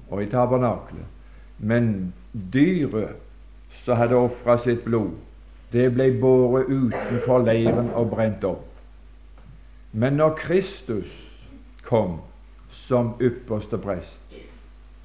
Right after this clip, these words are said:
og bar seg selv fram som et offer for Gud, så leser vi om at han offret seg selv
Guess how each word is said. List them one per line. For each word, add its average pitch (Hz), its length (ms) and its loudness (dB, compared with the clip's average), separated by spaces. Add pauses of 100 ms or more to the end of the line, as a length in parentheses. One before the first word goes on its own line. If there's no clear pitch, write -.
(480)
og 123 240 4
bar 143 400 4
seg 143 320 -2
selv 143 540 -2 (100)
fram 131 380 0 (580)
som 123 320 -2
et 117 160 -4
offer 117 400 0
for 107 240 -2
Gud, 90 380 -8 (580)
så 123 180 0
leser 131 480 2
vi 131 60 -2
om 131 300 0
at 131 160 0
han 127 320 -2
offret 131 600 -2
seg 127 180 -6
selv 110 440 -2